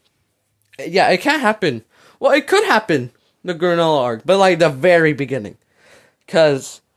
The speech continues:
they were training in Beerus' planet for a little bit, but not really. So it can't really happen. I have no idea where this takes place in the, the timeline. If they say it's not canon, I'm gonna be so sad.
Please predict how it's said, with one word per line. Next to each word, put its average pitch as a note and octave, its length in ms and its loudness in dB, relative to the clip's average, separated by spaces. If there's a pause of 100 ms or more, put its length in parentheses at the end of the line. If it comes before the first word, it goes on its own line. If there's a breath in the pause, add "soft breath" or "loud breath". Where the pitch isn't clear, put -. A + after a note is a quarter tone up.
(200)
they G3 100 2
were F3+ 120 4
training F#3 300 0
in D3+ 120 0
Beerus' C#3+ 340 -2
planet C3 420 -6 (460)
for D3 120 -10
a D3+ 40 -4
little C3 220 -2
bit, A#2 320 -8
but C#3+ 260 -6 (220)
not F3+ 220 -4
really. B2 280 -2 (380)
So A3 140 -2
it A3 100 0
can't D4+ 180 2
really A#3+ 200 4
happen. A3 340 0
I A3+ 220 0
have B3 200 -2
no G#3 160 -8
idea A3 280 -2
where A3 120 0
this A3 220 -4
takes A3+ 180 -6
place A#3 240 -8
in A3+ 280 -10 (200)
the, A3+ 120 -8
the A3+ 140 -10
timeline. A3+ 420 -2 (840)
If C3+ 60 -8
they D3 100 2
say F#3 220 2
it's E3 80 -2
not F3+ 200 2
canon, A3+ 220 0
I'm E3+ 120 0
gonna C#3+ 100 -4
be E3 80 -6
so G#3 180 -2
sad. G3 380 0